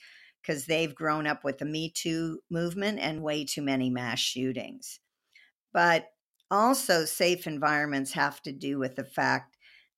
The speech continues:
y-, you start to see that they're all intertwined,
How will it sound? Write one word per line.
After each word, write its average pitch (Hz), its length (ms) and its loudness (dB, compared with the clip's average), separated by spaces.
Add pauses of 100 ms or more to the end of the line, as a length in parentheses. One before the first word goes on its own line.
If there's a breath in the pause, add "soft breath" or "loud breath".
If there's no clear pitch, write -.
y-, 165 160 -8
you 196 200 -4
start 254 340 2
to - 100 0
see 202 280 -2
that 151 180 0
they're 143 420 0
all 180 360 4
intertwined, 151 1080 -6